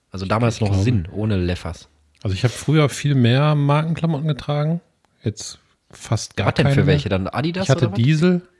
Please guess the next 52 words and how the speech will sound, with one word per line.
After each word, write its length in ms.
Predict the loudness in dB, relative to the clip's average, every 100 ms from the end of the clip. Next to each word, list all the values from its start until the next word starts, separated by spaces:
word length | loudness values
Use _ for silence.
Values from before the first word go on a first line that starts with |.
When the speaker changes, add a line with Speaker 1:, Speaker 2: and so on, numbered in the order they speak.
| _ _ _ _ _ -20 _
Speaker 1:
Boah, 120 | -12
Diesel, 600 | -10 -6 2 2 2 -4
Alter. 440 | -6 -8 -10 -12 -14 -20 _ -4
Speaker 2:
Ganz 220 | -2 0
Speaker 1:
Krass. 100 | 0
Speaker 2:
viel. 280 | 2 2 2 -2
Ich 100 | -2
bin 100 | 2
ein 80 | 2
bisschen 240 | 0 -2
älter 220 | 0 2
als 180 | 2 0
du, 140 | -2 0
ne? 180 | 2 0 -8 -20 -20 _ -20 _
Speaker 1:
Ja, 80 | 0
Speaker 2:
Weiß 80 | 0
Speaker 1:
stimmt. 220 | 2 2 0 -4
Speaker 2:
nicht, 120 | _
weiß 140 | -2
nicht, 80 | 0 0
ob 40 |
bei 80 | 0
dir 140 | 2
Speaker 1:
Stimmt. 120 | 0
Speaker 2:
Diesel 280 | 2 2 4
noch, 240 | 4 0 -6 -20 _ _ _ _ _ _ _
noch 220 | -6 -4
Speaker 1:
Ich 80 | 0
hatte 140 | 4
Speaker 2:
en 60 | 4
Speaker 1:
eine 160 | 4 4
Speaker 2:
vogue 100 | 4
Speaker 1:
alte 220 | 2 0
Speaker 2:
war. 80 | 0
Speaker 1:
Buchse 200 | 0 -4
von 120 | -2
meinem 140 | -2 -2
Vater, 300 | -4 -4 -4
die 140 | -6
f-, 180 | -12 -14 -14
von 200 | -8 -6
Diesel 320 | -6 -6 -6
war, 140 | -6
aber 100 | -4
die 80 | -6
hab 60 | -6
ich 80 |
kaputt 260 | -8 -10 -8
gemacht 220 | -8 -8
aus 100 | -10
Versehen. 400 | -14 -16 -14 -16 -20 _ _
Hupsi. 480 | -20 -14 -10 -10